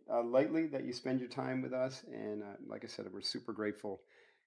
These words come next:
and hope that you find value in what we're doing here at Unbeatable Mind and, uh, with this podcast. And if you do find it valuable, please rate it on iTunes. Go give us a, a five-star rating so other people can find it. That would be really cool. Um,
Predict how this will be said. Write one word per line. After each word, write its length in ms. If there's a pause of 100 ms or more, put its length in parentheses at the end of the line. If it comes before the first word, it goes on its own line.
(160)
and 180
hope 220
that 60
you 120
find 520
value 540
in 180
what 120
we're 120
doing 240
here 400
at 100
Unbeatable 340
Mind 420
and, 340
uh, 120
with 100
this 120
podcast. 480 (420)
And 140
if 100
you 80
do 160
find 280
it 60
valuable, 360
please 380
rate 260
it 80
on 160
iTunes. 560 (180)
Go 140
give 180
us 160
a, 160 (120)
a 80
five-star 420
rating 300
so 200
other 140
people 240
can 160
find 260
it. 100 (120)
That 80
would 120
be 100
really 260
cool. 300 (760)
Um, 500